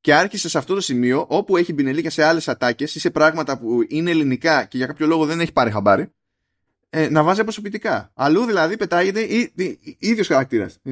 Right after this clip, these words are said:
η, η Νάτζια. «Μάνα μου, μάτια μου, where are you;»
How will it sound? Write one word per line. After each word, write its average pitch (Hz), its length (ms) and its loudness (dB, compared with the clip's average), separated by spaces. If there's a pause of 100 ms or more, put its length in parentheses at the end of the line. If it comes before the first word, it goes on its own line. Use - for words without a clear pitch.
η, 170 340 -2
η 151 80 -4
Νάτζια. 165 380 -2
«Μάνα 196 420 2
μου, 233 280 -6
μάτια 196 420 0
μου, 233 300 -6
where 214 140 0
are 214 160 6 (100)
you;» 101 140 -2